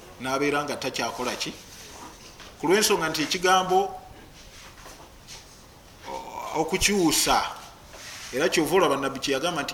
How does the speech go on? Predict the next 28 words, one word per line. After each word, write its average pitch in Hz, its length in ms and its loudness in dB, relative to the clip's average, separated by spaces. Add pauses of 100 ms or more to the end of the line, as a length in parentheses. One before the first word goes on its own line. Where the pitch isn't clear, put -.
"Inna 160 140 -4
minal 127 280 -4
bayani 147 520 0 (800)
la 120 100 -2
sihra," 120 600 0 (1000)
nti 151 160 -6
mu 180 100 -6
kunnyonnyola 160 960 2 (460)
mulimu 196 560 0 (320)
okukola 139 360 4
ki? - 180 0 (1000)
Okuloga. 143 720 2 (400)
Si - 220 2
kuloga 196 380 8
kuno 175 300 0
nti 185 200 -2
nno 147 280 -2 (320)
eyo, 139 300 4
o-, 139 320 0
eddogo 147 400 0
liba 170 240 4
ki-, 160 540 0
a-, 120 340 -6
a-, 123 260 -2
a-, 135 340 -4
bw'omunnyonnyola 156 680 0
oba 147 140 0 (180)
oloze, 127 540 -2